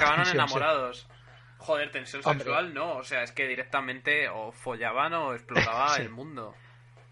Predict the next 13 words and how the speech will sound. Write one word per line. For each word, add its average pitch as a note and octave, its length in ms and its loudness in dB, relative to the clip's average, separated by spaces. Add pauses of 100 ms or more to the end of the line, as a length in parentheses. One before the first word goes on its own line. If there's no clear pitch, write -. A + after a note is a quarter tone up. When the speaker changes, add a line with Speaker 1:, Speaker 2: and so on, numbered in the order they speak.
(140)
Speaker 2:
Es - 220 6
que - 140 -2 (100)
en D#3 60 4
ese, C3 560 0 (180)
en A2 160 -10
ese A2+ 200 -8
capítulo A#2+ 400 -6
había B2 180 -2
escenas C#3+ 420 -4
que A#2 160 -8
solamente A#2 540 -4
se - 80 -8
entendían A#2 640 -8